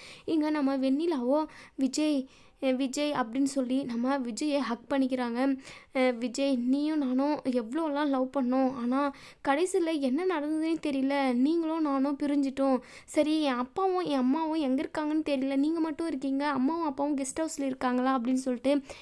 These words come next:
இங்க வெண்ணிலா கேட்க, இங்க நம்ம விஜயோ கண்ணுல இருந்து தண்ணி வருது. "ஏன் விஜய், எதுக்காக அழுவுறீங்க?"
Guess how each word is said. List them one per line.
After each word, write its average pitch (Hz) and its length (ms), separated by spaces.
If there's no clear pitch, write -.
இங்க 269 220
வெண்ணிலா 294 400
கேட்க, 269 420
இங்க 262 240
நம்ம 269 320
விஜயோ 269 580
கண்ணுல 277 260
இருந்து 269 340
தண்ணி 254 340
வருது. 269 460
"ஏன் 349 140
விஜய், 311 400
எதுக்காக 302 500
அழுவுறீங்க?" 294 320